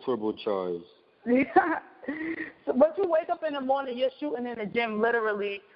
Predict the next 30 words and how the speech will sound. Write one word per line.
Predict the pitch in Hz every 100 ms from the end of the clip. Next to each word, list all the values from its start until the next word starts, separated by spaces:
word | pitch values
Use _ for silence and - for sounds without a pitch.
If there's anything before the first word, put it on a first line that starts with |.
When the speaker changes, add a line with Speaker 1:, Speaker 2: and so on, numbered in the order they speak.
| -
Speaker 2:
Like, | 226 233 220 196 190
what | 240 285
is, | 330 302 226 _ _ -
like, | 233 220 208
what's | 277 320
some | 320 254 226
music | 269 294 269 202
that | 208 214
you're | 254
listening | 214 226 - 220 208 202 -
to | 208
that | 190 185 180
really | 196 196 190 185 - - _ - 180
gets | 180 -
you, | 185
like, | 175 147 127
hype? | - 180 - - - - _ -
Like, | 175 156
"Oh, | 170
I'm | 170
about | 180 165 160
to | 143
body | 135 180 180 165 160
the | 156
day." | 156 143 - _ _ _ _ _ _ _ _ _ _ _ -
Speaker 1:
Um, | 107 110 110 104 101 95 87 - _ _ _ _ _ _ - _ - _ _ -
it's | -
a |
lot. | 78 85 131 - 104
Like, | 92 76